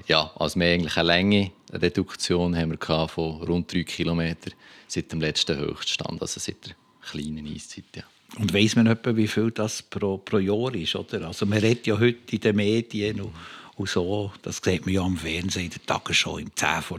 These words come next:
Speaker 2: zehn. Äh, es ist, äh, man kann es sogar auf, heute schon auf, auf, auf, äh, auf Jahr bestimmen, oder?
Speaker 1: Mhm. Das ist zwischen fünfzig und achtzig Meter, die er im Jahr verliert. Wobei wir natürlich die letzten Jahre, die ziemlich warme Jahre waren,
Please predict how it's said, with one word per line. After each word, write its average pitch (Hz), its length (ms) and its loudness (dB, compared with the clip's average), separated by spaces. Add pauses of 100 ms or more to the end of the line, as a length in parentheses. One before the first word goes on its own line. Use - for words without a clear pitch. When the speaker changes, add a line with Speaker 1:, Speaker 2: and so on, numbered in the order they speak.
Speaker 2:
zehn. 87 220 -6 (500)
Äh, 101 380 2
es - 240 -6
ist, 90 300 2
äh, 82 260 -6 (420)
man 95 160 -2
kann 95 120 0
es - 120 -2
sogar 92 380 0
auf, - 260 -8 (420)
heute 123 240 4
schon 110 280 8
auf, - 260 -4
auf, - 380 -10
auf, 92 260 -8
äh, 80 300 -6
auf - 200 -4
Jahr 113 360 4 (160)
bestimmen, 78 640 -2
oder? 80 220 -10
Speaker 1:
Mhm. 95 260 0 (800)
Das - 200 4
ist - 120 2
zwischen 92 340 6
fünfzig - 420 2
und 92 140 6
achtzig - 360 0
Meter, 95 400 6
die - 60 -4
er 87 260 2
im 85 140 6
Jahr 92 280 6
verliert. 113 520 2 (320)
Wobei - 160 -2
wir 95 160 8
natürlich 92 400 4
die - 140 -2
letzten 98 340 4
Jahre, 90 340 2
die 80 80 -2
ziemlich 85 400 -2
warme 92 360 6
Jahre 95 240 6
waren, - 440 2